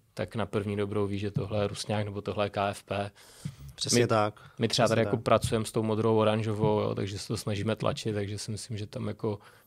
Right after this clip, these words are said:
Speaker 1: když někdo vidí náš post nebo nějaký jako info, tak ty barvy jsou tak specifické, že věřím, že to jako je rozpoznatelné.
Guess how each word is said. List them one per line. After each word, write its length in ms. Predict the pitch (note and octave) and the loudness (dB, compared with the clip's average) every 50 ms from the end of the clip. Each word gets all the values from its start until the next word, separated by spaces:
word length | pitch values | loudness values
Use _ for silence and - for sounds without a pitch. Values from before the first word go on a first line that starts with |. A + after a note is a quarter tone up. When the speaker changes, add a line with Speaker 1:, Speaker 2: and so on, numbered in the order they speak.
| _ _ | _ _
Speaker 1:
když 140 | - G#2+ G2 | -4 0 0
někdo 220 | A2 G#2 G2+ A2+ | 0 0 0 -2
vidí 220 | G#2+ G#2 G#2+ G2+ A2 | -2 -2 -2 -2 -2
náš 200 | G#2+ G#2+ A2+ - | -2 -2 -2 -4
post 340 | - - G#2 G2+ G#2+ G#2+ G#2 | -2 0 0 0 0 -2 -4
nebo 240 | A2 G#2 G2+ G#2 | -6 -4 -4 -4
nějaký 600 | G#2 G#2 G#2 G#2 G2+ - - A#2 G#2+ G#2+ G#2 G#2 | -4 -4 -4 -6 -8 -10 -10 -8 -6 -6 -6 -6
jako 220 | G#2 G2+ - - A#2+ | -6 -8 -6 -6 -4
info, 340 | A2+ G#2 G#2 G2 - A2+ G#2 | -2 -4 -4 -2 -2 -2 0
tak 160 | G#2 G#2 G2+ - - _ _ _ _ _ _ _ _ _ _ | 0 -2 -4 -6 -14 _ _ _ _ _ _ _ _ _ _
ty 60 | - | -6
barvy 320 | G#2 G2 G#2+ G#2 G#2 G#2 G2+ | 2 2 2 2 4 0 -4
jsou 140 | - - G#2 | -6 -6 -6
tak 160 | - A#2 - | -6 -8 -8
specifické, 840 | - - G#2 G2 - A#2+ G#2 - - - - - - G2+ G2+ G#2+ G#2+ - - _ _ _ - - - - - - - _ _ _ _ - - - | -4 -6 -6 -4 -4 -10 -8 -8 -10 -10 -6 -4 -4 -4 -4 -4 -8 -12 -20 _ _ _ -20 -20 -16 -16 -16 -16 -16 _ _ _ _ -20 -16 -6
že 140 | A2 A2+ A2 | -2 -2 0
věřím, 300 | G2 G2+ F#2 F#2+ G2+ G2 | 0 0 -2 -2 -2 -4
že 80 | F#2+ F#2+ | -4 -2
to 80 | - | -4
jako 180 | G#2 G2+ - G#2+ | -4 -4 -2 -4
je 40 | G#2 | -4
rozpoznatelné. 680 | - - - - A2 F#2+ G#2 F#2+ - - G#2+ G#2+ G2+ | -4 -6 -6 -6 -4 -4 -4 -6 -6 -6 -8 -8 -8